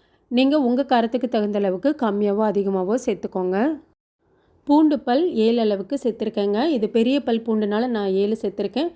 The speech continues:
சின்ன பல் பூண்டுனா எட்டுல இருந்து ஒம்பது அளவுக்கு சேர்த்துக்கலாங்க. கால் டீஸ்பூன் அளவுக்கு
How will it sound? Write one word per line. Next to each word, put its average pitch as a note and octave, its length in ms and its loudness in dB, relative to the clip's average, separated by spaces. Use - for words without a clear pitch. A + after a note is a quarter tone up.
சின்ன D#4 260 4
பல் B3+ 240 0
பூண்டுனா A3 400 -2
எட்டுல C4 400 4
இருந்து A3+ 280 2
ஒம்பது A3 400 0
அளவுக்கு G3 360 -2
சேர்த்துக்கலாங்க. G3 640 -2
கால் B3+ 280 2
டீஸ்பூன் C#4+ 460 2
அளவுக்கு G#3 340 0